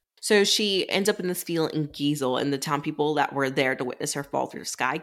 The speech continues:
gather around her, and they're, like, calling her the specific name. And if you know, or if you have read the book, you know what the name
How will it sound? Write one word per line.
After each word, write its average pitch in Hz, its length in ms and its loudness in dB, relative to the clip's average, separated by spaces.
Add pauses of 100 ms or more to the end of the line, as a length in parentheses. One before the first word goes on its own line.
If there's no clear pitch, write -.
gather 196 280 0
around 147 260 0
her, 151 140 -6
and 156 160 -4
they're, 160 120 -4
like, 147 220 -4
calling 214 420 -2
her 220 180 -2
the 180 80 -2
specific 208 680 -2
name. 175 440 2 (360)
And 175 180 0
if 190 140 -4
you 214 120 0
know, 196 720 2 (400)
or 165 140 2
if 160 200 -2
you 175 140 -4
have 185 160 -6
read 170 180 0
the 143 60 -12
book, 143 240 -4
you 160 200 -4
know 156 160 2
what 156 160 2
the 139 80 -8
name 139 280 -4